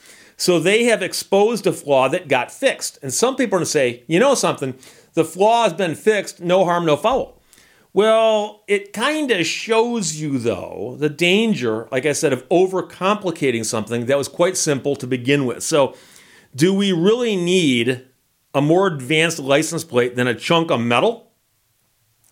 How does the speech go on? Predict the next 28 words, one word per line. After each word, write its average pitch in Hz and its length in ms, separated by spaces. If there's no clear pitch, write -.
We 107 80
don't 127 140
know. 113 200
At 107 100
least 185 300
three 208 320
states 180 360
in 156 60
the 147 60
U 165 180
S 165 220
have 135 120
said 143 360
that 139 160
we 135 120
could 131 220
go 156 140
with 156 440
digital 190 480
license 185 440
plates. - 460
California 165 840
is 127 160
one 143 360
such 143 360
adopter, 123 640
following 175 640
Arizona, 165 800